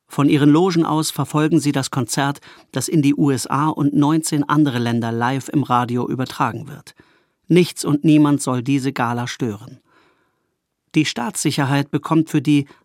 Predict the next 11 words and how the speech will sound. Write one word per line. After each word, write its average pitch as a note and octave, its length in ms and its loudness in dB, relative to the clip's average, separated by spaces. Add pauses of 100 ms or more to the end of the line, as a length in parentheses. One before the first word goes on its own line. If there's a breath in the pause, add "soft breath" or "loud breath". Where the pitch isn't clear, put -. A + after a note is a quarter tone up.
(120 loud breath)
Aktion D#3+ 680 0
Semperoper, B2 960 -2
wie A2+ 160 -6
der A2+ 180 -6
Einsatz B2 420 -2
an C3 120 -4
dem A#2 160 -4
Tag A#2+ 280 -4
heißt, C3+ 300 -4 (400 loud breath)
umfangreiche C#3 800 2
Befugnisse. C3 760 -6